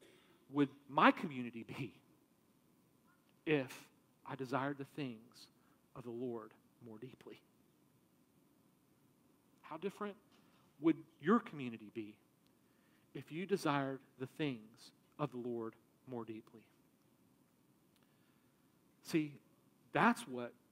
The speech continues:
Paul is <laughs> getting at in Ephesians three. That if we, if his prayer is that we would increase in a knowledge of the love of Christ, folks, if we really got a taste of it, how different will we,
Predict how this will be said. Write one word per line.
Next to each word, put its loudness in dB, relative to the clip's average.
Paul 2
is -10
<laughs> -18
getting -6
at -12
in -16
Ephesians -14
three. -12
That 4
if 4
we, 6
if 8
his 6
prayer 6
is 0
that 8
we 2
would 6
increase 2
in -4
a 6
knowledge 4
of 10
the 10
love 2
of -2
Christ, 0
folks, 6
if 2
we 0
really 4
got 6
a -4
taste 0
of 0
it, -6
how -2
different -8
will -12
we, -12